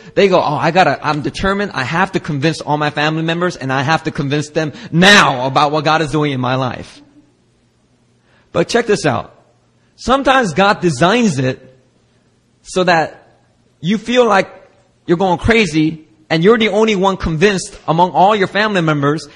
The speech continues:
and all your family members they all are in agreement that you're crazy and that you're doing something that's completely off. Sometimes God designs it that way so that your sense of call is strengthened through that process.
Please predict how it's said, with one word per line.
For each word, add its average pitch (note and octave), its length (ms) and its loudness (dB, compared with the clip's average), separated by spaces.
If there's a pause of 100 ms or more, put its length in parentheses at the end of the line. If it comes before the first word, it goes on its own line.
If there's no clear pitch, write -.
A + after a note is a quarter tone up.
(100)
and D#3 100 -2
all G3 200 0
your A#3 120 4
family G3 320 0
members E3+ 400 0 (280)
they F3+ 200 4
all A3+ 300 6
are F3 140 4
in E3+ 140 2
agreement F3 540 4
that D#3 140 2
you're E3+ 120 4
crazy G#3 420 0
and D#3+ 140 0
that D#3+ 140 2
you're F3 160 4
doing F#3 300 4
something F3+ 280 -2
that's D#3 200 0
completely F3+ 520 2
off. F3 460 4
Sometimes C4 340 2
God G#3+ 300 2
designs A#3 640 2
it G3 180 2
that E3+ 240 0
way D#3 460 0 (120)
so - 160 -4
that E3 140 2
your E3+ 240 -2
sense A#3 360 -6
of G3+ 120 -2
call G#3+ 300 0
is D#3 140 -2 (140)
strengthened G#3+ 540 -2
through D3 160 -2
that C3 200 -2
process. C3 460 -6